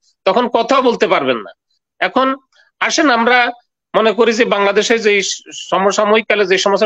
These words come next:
সমস্যাগুলি চলতেছে, সেটা নিয়ে রাজনৈতিকভাবে যদি রাজনীতির মাঠে থাকেন, নিশ্চয়ই এটা একটা সমাধান আসবে, নিশ্চয়ই সরকারের টনক নড়বে, সরকারও চিন্তা করবে,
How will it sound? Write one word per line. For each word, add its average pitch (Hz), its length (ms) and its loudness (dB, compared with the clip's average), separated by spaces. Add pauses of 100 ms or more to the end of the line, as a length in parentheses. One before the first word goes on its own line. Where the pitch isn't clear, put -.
(120)
সমস্যাগুলি 190 580 0
চলতেছে, 185 380 0 (420)
সেটা 185 240 -2
নিয়ে 214 140 4
রাজনৈতিকভাবে 190 720 0
যদি 208 100 -4
রাজনীতির 180 500 0
মাঠে 160 180 0 (100)
থাকেন, 226 240 -2 (500)
নিশ্চয়ই 190 340 0
এটা 233 120 2
একটা 220 140 -2 (100)
সমাধান 185 400 2
আসবে, 185 260 -2 (420)
নিশ্চয়ই 175 400 0
সরকারের 196 400 -2
টনক 190 300 2
নড়বে, 185 300 2 (360)
সরকারও 196 420 0
চিন্তা 190 300 0
করবে, 123 240 -4